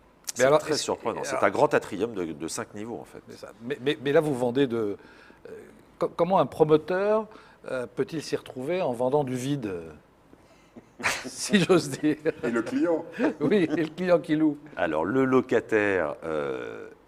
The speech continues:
Speaker 1: est extrêmement content de cette réalisation et,
Speaker 2: Mhm.
Speaker 1: et en plus a toute une redynamisation de ses équipes parce qu'il est mal logé, dispersé aujourd'hui.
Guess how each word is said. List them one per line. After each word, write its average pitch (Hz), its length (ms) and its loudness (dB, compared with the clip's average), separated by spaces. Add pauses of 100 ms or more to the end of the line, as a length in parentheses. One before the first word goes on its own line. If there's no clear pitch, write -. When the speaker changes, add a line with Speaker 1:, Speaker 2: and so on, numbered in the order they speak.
(140)
Speaker 1:
est - 240 -18
extrêmement 92 920 -4
content 95 520 -10
de 80 120 -6
cette - 240 -12
réalisation 80 920 -8
et, 65 240 -6
Speaker 2:
Mhm. 87 400 -16
Speaker 1:
et 67 40 -6
en 67 80 -6
plus - 220 -12
a - 40 -10
toute - 240 -16
une 69 100 -14
redynamisation 82 960 -6
de 80 60 -16
ses 76 240 -8
équipes 87 400 -12
parce - 160 -10
qu'il 69 160 -12
est 71 100 -12
mal 73 140 -4
logé, 80 500 -6
dispersé - 540 -10
aujourd'hui. 78 520 -10